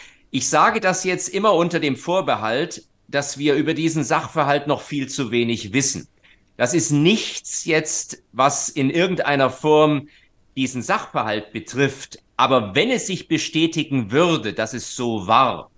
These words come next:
und darauf deutet ja einiges hin, ist das zunächst mal ein erschreckender Umstand. Es ändert aber an der Strafbarkeit nichts. Es gibt im Erwachsenenstrafrecht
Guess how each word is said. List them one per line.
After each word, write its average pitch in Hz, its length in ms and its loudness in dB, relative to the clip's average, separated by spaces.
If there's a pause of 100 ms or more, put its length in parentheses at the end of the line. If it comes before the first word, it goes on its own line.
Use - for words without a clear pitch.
(440)
und 104 140 -8
darauf 107 320 0
deutet 139 340 2
ja 113 160 2
einiges 110 440 -4
hin, 135 320 -4 (580)
ist 120 160 -8
das 110 200 -6
zunächst 120 420 -2
mal 110 120 2
ein 101 160 -2
erschreckender 107 600 0
Umstand. - 460 -2 (300)
Es 147 180 2
ändert 196 420 4
aber 151 240 6
an 120 100 0
der 107 140 4
Strafbarkeit 117 920 2 (280)
nichts. - 840 -8 (600)
Es 127 180 -2
gibt 262 240 0
im 226 100 2
Erwachsenenstrafrecht 170 1900 2